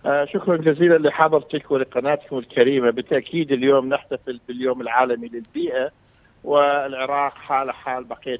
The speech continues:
دول العالم يحتفل، و، آه، بمثل ما تعلمون بأن القطاع البيئي اليوم أصبح قطاع قائد وله أولوية في برامج عمل الحكومات لما تعانيه البيئة بشكل عام والبيئة العراقية بشكل خاص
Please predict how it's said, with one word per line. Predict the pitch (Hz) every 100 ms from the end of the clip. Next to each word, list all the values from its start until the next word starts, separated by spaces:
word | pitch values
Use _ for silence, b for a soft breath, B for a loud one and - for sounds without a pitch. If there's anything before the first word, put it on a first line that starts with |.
| -
دول | 185 143
العالم | 107 123 131 127 117 120
يحتفل، | 127 - 127 131 127 123
و، | 120 123 123 123 - _ _ _ -
آه، | 120 120
بمثل | 123 135 151 139
ما | 131 123
تعلمون | - 113 127 127 127
بأن | 127 127 123 123
القطاع | - 127 - 135 104
البيئي | 113 127 127
اليوم | 120 123 123 120 113
أصبح | 131 - - -
قطاع | 123 - 127 123
قائد | 90 139 147 143 107 107
وله | 110 120 123
أولوية | 127 104 135 135 143 190 143 113
في | 123
برامج | 110 117 120 117 113
عمل | 113 120
الحكومات | 113 - - 117 123 151 156 _ B B B 143
لما | 151 147
تعانيه | 143 123 131 131 135 131
البيئة | 110 120 151 120
بشكل | 117 - - 120
عام | 113 127 131 127 131 123
والبيئة | 113 110 107 139
العراقية | 123 120 123 117 135 123
بشكل | 117 - 120
خاص | - 123 123